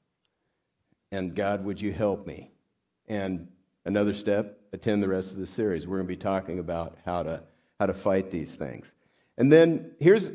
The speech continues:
kind of a unique step that you could take. And, uh, it would be to talk with someone about scripture memory, about how to do it, why it's important, how to do it. We have several people in the congregation,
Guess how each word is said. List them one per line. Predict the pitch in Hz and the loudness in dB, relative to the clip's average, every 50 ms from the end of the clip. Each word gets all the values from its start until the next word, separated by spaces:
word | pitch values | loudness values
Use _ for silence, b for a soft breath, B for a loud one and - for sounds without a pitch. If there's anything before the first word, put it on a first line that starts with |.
| - | 0
kind | - 160 165 160 | 4 4 6 6
of | 139 | 8
a | 131 | 6
unique | 123 120 123 120 117 127 131 131 131 131 127 - | 6 6 8 8 8 8 6 6 4 2 -4 -10
step | - - - 117 104 98 95 - | -10 -4 0 2 2 2 2 2
that | 107 98 | 0 0
you | - 101 104 98 | 0 0 -2 0
could | 104 101 82 | -2 -4 -4
take. | - 107 95 92 101 117 - - - - _ _ _ _ _ _ _ _ _ _ - | -2 -2 0 0 0 -2 -4 -10 -18 -20 _ _ _ _ _ _ _ _ _ _ -4
And, | 123 113 110 110 107 107 104 104 - - - | 0 2 2 4 4 2 2 0 -2 -4 -4
uh, | 120 120 107 107 104 101 | -2 0 2 2 2 2
it | 127 131 | 4 4
would | 135 135 127 131 | 4 4 4 4
be | 131 131 131 | 6 6 6
to | 127 - | 6 4
talk | - - 165 160 143 131 | 4 4 4 4 4 2
with | 156 143 | -2 -2
someone | - - 143 139 135 135 131 127 | 2 4 6 6 6 6 6 6
about | 127 131 135 135 127 | 6 4 4 4 2
scripture | - - 151 151 147 - - | -2 -2 -2 -2 -2 -2 -4
memory, | 101 95 92 90 90 90 | -2 -2 0 0 0 0
about | 90 101 104 101 | 0 0 0 0
how | 95 90 123 123 131 | 0 2 4 4 4
to | 131 123 | 4 4
do | 113 123 120 123 | 2 4 4 4
it, | 127 104 | 4 2
why | 87 107 110 117 | 4 4 4 4
it's | 120 120 - | 4 2 0
important, | 110 104 107 113 113 113 107 98 113 | -2 0 0 0 0 0 0 0 -2
how | 113 110 107 | 0 0 0
to | 107 98 | 0 2
do | 107 110 113 110 | 2 2 2 2
it. | |
We | 95 104 101 | 2 0 0
have | 101 101 98 | 0 -2 -2
several | - 117 117 110 110 110 | 0 0 2 2 2 0
people | 107 - 117 110 110 110 110 110 110 110 - - _ _ _ _ _ _ _ _ _ _ _ _ - | 0 0 2 2 2 2 0 -2 -2 -2 -6 -12 _ _ _ _ _ _ _ _ _ _ _ _ -4
in | - 117 113 | 0 0 0
the | 113 | 0
congregation, | 113 - 117 110 107 104 95 87 104 104 104 104 - 123 117 120 127 - B | 2 2 2 2 2 0 0 -2 -2 -2 -2 -2 0 0 0 -2 -2 -6 B